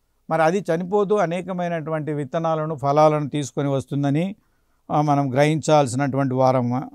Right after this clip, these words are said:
అయి ఉంటున్నాం. కాబట్టి మన పాప సంబంధమైనటువంటి కోరికలకు, పాపేచ్ఛలను మనం చంపివేసిన ఎడల మనం ఫలభరితమైన జీవితం జీవించగలని మీతో మనం చేస్తున్నాం.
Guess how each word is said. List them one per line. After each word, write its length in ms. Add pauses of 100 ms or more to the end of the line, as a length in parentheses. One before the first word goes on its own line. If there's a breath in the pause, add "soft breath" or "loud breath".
(100)
అయి 140
ఉంటున్నాం. 480 (340)
కాబట్టి 680 (320)
మన 140
పాప 680
సంబంధమైనటువంటి 1300
కోరికలకు, 800 (240 soft breath)
పాపేచ్ఛలను 1000 (300)
మనం 300
చంపివేసిన 760
ఎడల 520 (400)
మనం 240
ఫలభరితమైన 800
జీవితం 500
జీవించగలని 760
మీతో 360
మనం 240
చేస్తున్నాం. 560